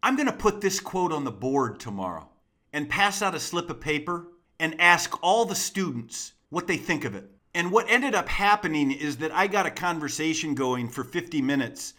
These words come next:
where when the bell rang, it actually interrupted us. People didn't wanna leave for that moment.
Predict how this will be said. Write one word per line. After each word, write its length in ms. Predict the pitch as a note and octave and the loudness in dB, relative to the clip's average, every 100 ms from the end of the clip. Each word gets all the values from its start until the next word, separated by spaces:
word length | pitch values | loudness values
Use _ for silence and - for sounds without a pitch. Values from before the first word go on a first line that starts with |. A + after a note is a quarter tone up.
| _ _ _ | _ _ _
where 340 | C3+ D3 C#3+ | 4 6 6
when 160 | C#3 D3 | 2 0
the 80 | C#3+ | 2
bell 320 | A#2+ G3 G#3 | 4 4 6
rang, 420 | D3+ B2+ A#2 A2 - _ _ - | 4 2 0 -4 -12 _ _ 0
it 120 | E3+ | 4
actually 400 | G3+ - E3+ D#3 | 6 4 0 0
interrupted 680 | E3 E3+ D3 D3 C#3+ B2+ | 2 4 4 4 2 -2
us. 380 | G2 E2+ - - _ _ _ _ _ _ | -2 -6 -10 -12 _ _ _ _ _ _
People 280 | - G3 G#3 | -4 2 4
didn't 300 | G3+ G3+ G3 | 4 4 2
wanna 240 | F3+ E3 | 2 4
leave 580 | C#3+ D3+ D#3+ G2+ G2 - - - _ | 2 0 0 -2 -8 -14 -16 -16 _
for 160 | - C#3+ | -6 0
that 200 | B2+ C3 | 2 2
moment. 380 | C3 A#2+ F#2 | 0 0 -4